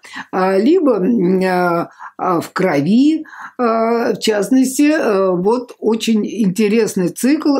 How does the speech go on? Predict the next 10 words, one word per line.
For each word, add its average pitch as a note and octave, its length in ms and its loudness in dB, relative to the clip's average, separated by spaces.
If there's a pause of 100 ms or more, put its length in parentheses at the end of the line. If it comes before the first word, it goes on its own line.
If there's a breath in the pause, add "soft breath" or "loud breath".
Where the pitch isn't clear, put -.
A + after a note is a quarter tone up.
развития, G#3 760 0
все G3 260 0
знают F#3 560 0
про F3 240 0
малярию, E3+ 800 2 (260 loud breath)
который F#4 480 0
переносит D#4 880 2 (340 soft breath)
ка-, A#3+ 80 -2 (160)
а, G#3 420 -2 (260)
комары. D#4+ 680 2